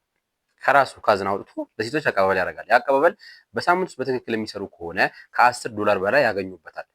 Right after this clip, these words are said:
ወደ ኢትዮጵያ ብር ስታመጡት ያው ከሺህ ሰባት መቶ እስከ ሁለት ሺህ ብር ድረስ ያገኛሉ። ስንት ሰዓት ነው የሚሰሩት? ሁለት፣ ሁለት ሰዓት ብቻ፣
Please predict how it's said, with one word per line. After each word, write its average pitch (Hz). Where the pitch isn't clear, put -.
ወደ 110
ኢትዮጵያ 107
ብር 98
ስታመጡት 117
ያው 104
ከሺህ 101
ሰባት 101
መቶ 117
እስከ 165
ሁለት 110
ሺህ -
ብር 113
ድረስ 135
ያገኛሉ። 101
ስንት 139
ሰዓት 160
ነው 160
የሚሰሩት? 196
ሁለት፣ 156
ሁለት 135
ሰዓት 127
ብቻ፣ -